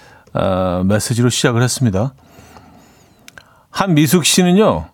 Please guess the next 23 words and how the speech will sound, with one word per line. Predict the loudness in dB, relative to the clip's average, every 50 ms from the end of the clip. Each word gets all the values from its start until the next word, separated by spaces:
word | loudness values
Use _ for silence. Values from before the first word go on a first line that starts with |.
| _ -6
"아하, | -2 -2 0 2 2 2 2 2 2 2
저는 | 2 2 2 2 0
처음 | 0 0 0 2 2 2
만나는 | 2 2 2 2 2 2 2
사람에게 | 2 2 2 2 0 2 2 0 0
제 | 2 2 2 2
이야기를 | 4 4 4 2 2 2 2 2 2 2
먼저 | 2 2 0 2 2 2 2 2
했어요. | 0 0 0 0 0 0 2 0 0 -2 -2 -2
대화를 | -2 0 0 2 2 0 0
이끌어가기 | -2 -2 0 0 0 2 0 0 -2 -2 -2 0
위해서는 | 0 0 0 0 -2 0 0 0 0 0 -2 -4 -10 -20 -20 -20 -20 -20 -20 -20 _ _
제 | -4 0 2 2
얘기 | 2 2 2 2
먼저 | 2 2 2 2 2 2 2 0 0
하게 | 0 0 0 0 0
되던데요." | 0 0 0 0 0 0 2 2 2 2 2 0 -2 -2 -4
하셨습니다. | -4 -4 -6 -6 -6 -8 -12 -12 -14 -14 -16 -18 _ _ _ _ _ _ _ _ _ -20 -10 -4
어우, | -2 -2 0 0 -2 -2 -4 -6 -8 -12 _ _ _ _ _ _ _ _ -20 -20 _ _ _ -8
그래요? | -4 0 0 0 0 0 -2 -4 -6 _ _ -6
어, | -4 -4 -2 -4 -4
쉽지 | -6 -8 -6 -2 -2
않은데. | -2 0 -2 -4 -6 -6 -6 -8